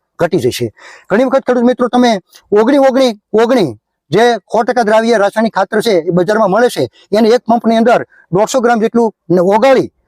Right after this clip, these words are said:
ઓગાળ્યા પછી પંપમાં નાખી અને જો તમે, અ, છોડ ઉપર છંટકાવ કરશો તો પણ પેરાવિલ્ટની અંદર રાહત થશે. પેરાવિલ્ટ આવી જાય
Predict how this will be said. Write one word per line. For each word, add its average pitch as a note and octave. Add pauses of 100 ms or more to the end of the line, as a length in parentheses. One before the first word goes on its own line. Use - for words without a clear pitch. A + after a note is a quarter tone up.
(140)
ઓગાળ્યા A3+
પછી B3
પંપમાં A3+
નાખી A3 (260)
અને A#3
જો A#3
તમે, G#3+ (380)
અ, G3+
છોડ C4+
ઉપર C4+
છંટકાવ A3+
કરશો E3+ (260)
તો A3+
પણ A#3+ (220)
પેરાવિલ્ટની G#3
અંદર G3+ (160)
રાહત F3
થશે. G#3 (240)
પેરાવિલ્ટ B3+
આવી B3+
જાય G3